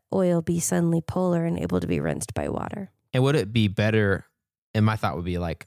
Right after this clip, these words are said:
Speaker 2: my guess would be not, but would it be better than just throw some soap in there and some warm water and shaking it around and letting the soap do its thing to the oil?
Speaker 1: The
Speaker 2: you
Speaker 1: only
Speaker 2: know?
Speaker 1: thing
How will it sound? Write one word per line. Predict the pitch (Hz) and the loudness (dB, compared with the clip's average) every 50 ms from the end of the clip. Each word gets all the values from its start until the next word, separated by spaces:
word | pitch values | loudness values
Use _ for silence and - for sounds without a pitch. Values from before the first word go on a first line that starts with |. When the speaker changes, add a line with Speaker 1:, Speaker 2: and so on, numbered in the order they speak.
| _ _ | _ _
Speaker 2:
my | - 98 95 | -2 -2 -2
guess | 92 - - 120 117 107 | -2 -2 -2 -2 -2 -2
would | 107 | 0
be | 98 90 | -2 -2
not, | 85 82 78 71 - - _ _ _ _ _ _ _ | 0 -2 -2 -4 -8 -10 _ _ _ _ _ _ _
but | 95 85 - - _ _ _ _ _ _ _ - | -6 -6 -6 -8 _ _ _ _ _ _ _ -4
would | 104 107 | 0 2
it | |
be | 110 101 | 2 2
better | 92 - - 104 107 101 92 | 0 0 0 0 2 2 0
than | 85 - 82 80 | -2 -4 -8 -10
just | 71 - - - - _ _ _ _ - | -10 -10 -12 -12 -14 _ _ _ _ -8
throw | 98 95 | -6 -6
some | - - | -6 -6
soap | - - 110 - | -4 -4 -2 -2
in | 104 92 | -2 -2
there | 80 76 - - _ _ _ _ - | -2 -4 -6 -8 _ _ _ _ -4
and | 87 90 87 87 85 82 - - - _ | -2 0 0 0 0 -2 -4 -8 -16 _
some | _ 104 101 | _ -4 -4
warm | 95 92 90 | -2 -2 -2
water | 104 107 87 73 | 0 -2 -2 -2
and | 80 - | -4 -4
shaking | 101 90 90 87 | -4 -4 -2 -2
it | |
around | 87 92 92 80 80 87 | -2 -2 -2 -2 -4 -4
and | 87 82 85 92 | -4 -4 -4 -6
letting | 69 50 - 92 | -6 -6 -4 -4
the | 95 92 95 - - _ _ _ _ - - - | -2 -2 -4 -4 -6 _ _ _ _ -16 -10 -4
soap | - 143 139 131 - - | -2 0 0 0 0 0
do | 107 98 | 0 0
its | 80 - | 0 -2
thing | - - 78 60 55 - - - | -4 -6 -4 -4 -4 -6 -8 -4
to | - 104 | -2 0
the | 80 52 | 0 0
oil? | 64 73 67 - 104 - - | 0 0 -2 -2 -4 -4 -2
Speaker 1:
The | - - | 2 4
Speaker 2:
you | 202 | 4
Speaker 1:
only | - - - | 6 6 6
Speaker 2:
know? | 277 | 6
Speaker 1:
thing | 269 254 | 4 4